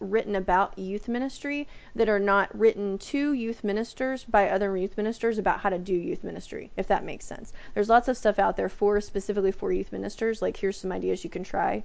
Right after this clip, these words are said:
you know? It was difficult to actually find, um, people kind of ruminating or,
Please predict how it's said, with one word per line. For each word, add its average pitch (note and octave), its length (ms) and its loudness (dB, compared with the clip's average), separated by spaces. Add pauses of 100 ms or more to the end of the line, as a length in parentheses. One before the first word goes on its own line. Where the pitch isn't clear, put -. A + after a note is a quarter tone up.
you B3 100 -2
know? A#3+ 200 -2 (340)
It G3+ 140 4
was G#3 120 8
difficult C#4+ 460 2
to A3+ 80 4
actually G3+ 280 0
find, G#3 760 -2
um, F#3+ 320 -2
people G3 400 0
kind F#3 200 -4
of F#3 120 -4
ruminating A3 480 4
or, F3+ 100 -2